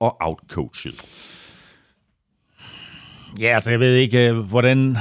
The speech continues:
Speaker 2: øh, hvordan han bliver outplayed og outcoached, men, men, men det gjorde han, og jeg synes måske, at, at Chiefs i det hele taget var lidt for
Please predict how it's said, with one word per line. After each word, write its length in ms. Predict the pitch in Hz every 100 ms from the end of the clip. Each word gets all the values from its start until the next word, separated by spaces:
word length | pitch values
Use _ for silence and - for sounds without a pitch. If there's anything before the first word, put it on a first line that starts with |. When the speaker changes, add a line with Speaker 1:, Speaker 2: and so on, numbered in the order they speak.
| 131
Speaker 2:
øh, 680 | 117 113 113 117 117 98 101
hvordan 260 | 123 127
han 120 | 135
bliver 140 | 123 117
outplayed 400 | 135 - 135 123
og 80 | 120
outcoached, 460 | 135 - 131 - -
men, 200 | 120 117
men, 200 | 123 123
men 140 | 123
det 120 | 117
gjorde 300 | 117 147 170
han, 240 | 143 110 110
og 120 | 120
jeg 120 | 120
synes 480 | - 151 160 165 -
måske, 480 | 123 - 147 147 -
at, 220 | 117 113
at 200 | 123 120
Chiefs 380 | - 170 165 -
i 40 | 120
det 140 | 123
hele 280 | 123 160 170
taget 500 | - 131 120 113 101 - - - _ _ - -
var 120 | 147 135
lidt 440 | 123 135 185 220
for 560 | - 147 139 127 120